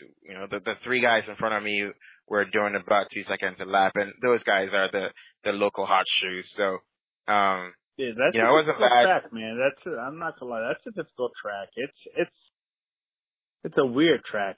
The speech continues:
Speaker 2: I mean, it's narrow
Speaker 1: Yeah.
Speaker 2: for one thing, and then depending on the day you have, you're going down the backstretch going in one direction, the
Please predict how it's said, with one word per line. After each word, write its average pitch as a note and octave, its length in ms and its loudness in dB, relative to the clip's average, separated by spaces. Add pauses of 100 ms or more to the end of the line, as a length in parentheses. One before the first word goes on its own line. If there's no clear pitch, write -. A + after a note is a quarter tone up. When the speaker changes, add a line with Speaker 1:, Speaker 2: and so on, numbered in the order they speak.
Speaker 2:
I A2 80 -6
mean, A2 200 -8
it's G#2 180 -14
narrow C3 640 2
Speaker 1:
Yeah. D3 300 6
Speaker 2:
for A2+ 80 -2
one B2+ 320 -6
thing, A2 360 -6
and C3 220 -2
then C3+ 400 -6 (1500)
depending F3 460 0
on D#3 320 -6
the C3+ 80 -8
day D3 300 -2
you C#3 260 -10
have, A#2 420 -8 (200)
you're E3+ 240 -6
going F3 240 -4
down C#3+ 160 -4
the C3 180 -8
backstretch C3+ 460 -8 (100)
going A#2 200 -6
in A#2 100 -10
one C#3+ 180 -6
direction, A#2 540 -8
the A2 60 -14